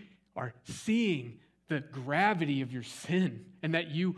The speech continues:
are apart from the Lord, would you hear the words of Jesus this morning and hear, "Come, come to me,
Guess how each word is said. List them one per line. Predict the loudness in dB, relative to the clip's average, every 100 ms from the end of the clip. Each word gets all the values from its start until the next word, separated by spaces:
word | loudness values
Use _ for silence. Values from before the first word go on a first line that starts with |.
| -2
are | 2 4 4 2
apart | -2 0 0 0
from | -6 -6
the | -2
Lord, | 2 2 2
would | -2 -4
you | -6
hear | 0 0
the | 0 -2
words | 0 2 2 0
of | -6
Jesus | -4 -2 -2 -4
this | -8 -8 -2
morning | 0 0 -2
and |
hear, | -4 -6
"Come, | -4 -6 -6 -10 _ _ _ _ _ _ _
come | -6 -2 0 0 -4 -14
to | -8
me, | -4 -4 -4 -10